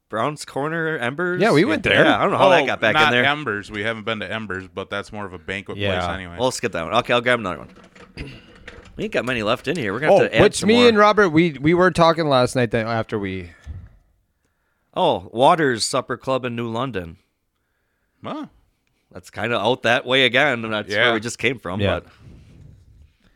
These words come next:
Speaker 3: Well, fuck yeah, let's do it.
Speaker 2: All right.
Speaker 1: Okay.
Speaker 2: All right. Uh,
Speaker 3: We can go earlier, though, hopefully.
Speaker 2: Yeah.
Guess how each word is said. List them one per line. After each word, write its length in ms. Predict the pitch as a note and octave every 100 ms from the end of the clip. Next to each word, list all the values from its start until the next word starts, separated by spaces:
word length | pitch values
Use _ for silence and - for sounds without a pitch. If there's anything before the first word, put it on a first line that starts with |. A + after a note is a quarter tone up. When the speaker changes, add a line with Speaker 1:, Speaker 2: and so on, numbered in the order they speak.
| _ _ _ _ _ _
Speaker 3:
Well, 160 | F2 F#2
fuck 360 | - A2 -
yeah, 160 | C#3+ B2+
let's 220 | F2+ F#2+
do 180 | - A2
it. 120 | F2+ -
Speaker 2:
All 100 | -
right. 100 | G#2+ G2+ A3
Speaker 1:
Okay. 220 | D#4+ A3+ -
Speaker 2:
All 60 | A#2+
right. 160 | - - _ _ - _ B2+
Uh, 300 | C3+ C3 A2+ _
Speaker 3:
We 120 | A2 A2+
can 140 | A2+
go 160 | A2+ G#2
earlier, 420 | A#2 A2 F#2 F#2
though, 180 | F#2 F2+
hopefully. 400 | G2 - E2
Speaker 2:
Yeah. 120 | E2+